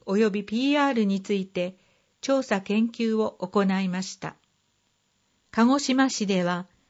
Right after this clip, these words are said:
中央卸売市場の再整備について、事業概要及び課題等について調査研究を行いました。写真、八女伝統工芸館。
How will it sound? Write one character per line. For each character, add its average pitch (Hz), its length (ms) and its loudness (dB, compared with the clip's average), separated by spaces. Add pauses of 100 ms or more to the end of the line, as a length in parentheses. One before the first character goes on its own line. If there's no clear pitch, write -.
(340)
中 240 300 4
央 214 420 6
卸 254 420 4
売 277 220 4
市 269 240 -2
場 220 180 6
の 170 140 0
再 233 260 0
整 254 240 0
備 196 160 0
に 185 160 2
つ 226 140 -4
い 196 100 -2
て、 180 320 -4 (640)
事 214 160 4
業 247 240 8
概 226 300 6
要 180 360 0 (100)
及 202 200 4
び 196 140 -4
課 190 160 -2
題 254 220 0
等 262 220 2
に 240 160 2
つ 240 140 -6
い 214 120 0
て 190 380 -6 (360)
調 285 220 4
査 208 220 -2
研 240 260 0
究 233 280 0
を 214 160 0
行 190 300 2
い 196 260 0
ま 180 120 -2
し - 160 -12
た。 175 200 -10 (1400)
写 202 240 -4
真、 226 360 2 (920)
八 202 220 4
女 220 240 0 (100)
伝 233 340 2
統 269 220 6
工 262 240 6
芸 240 240 4
館。 151 340 -6